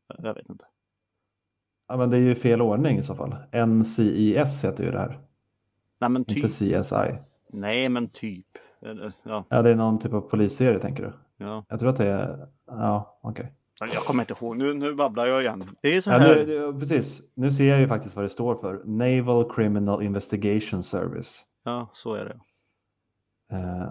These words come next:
Speaker 2: ja. Nej, men, eh, och så har han även gjort röst till Alfred i några av de senaste animerade Batman-filmerna.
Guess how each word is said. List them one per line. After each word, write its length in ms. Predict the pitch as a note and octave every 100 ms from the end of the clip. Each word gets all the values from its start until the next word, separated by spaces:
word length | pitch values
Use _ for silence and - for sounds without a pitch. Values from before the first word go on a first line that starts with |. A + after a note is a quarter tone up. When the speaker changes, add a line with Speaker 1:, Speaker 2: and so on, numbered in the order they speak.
| - -
Speaker 2:
ja. 380 | G#2+ A2+ - _ _ - - - _ _ _ _ _
Nej, 120 | C3
men, 120 | C#3 C#3+
eh, 140 | C#3+
och 60 | C#3
så 80 | C3+
har 60 |
han 180 | C3+ C3
även 140 | B2
gjort 200 | A#2+ A#2+
röst 360 | A#2+ A#2 - _
till 300 | A#2+ A2 A2+
Alfred 540 | A2+ G#2 - C3 C3+
i 40 | B2+
några 260 | A2 G#2+
av 60 | G#2+
de 180 | G#2 G#2
senaste 680 | A2 G2+ G2+ - G#2 G2+ G#2
animerade 380 | G#2+ G#2 G2 G2
Batman-filmerna. 800 | G#2 - G2+ G2+ F#2+ G#2+ C3+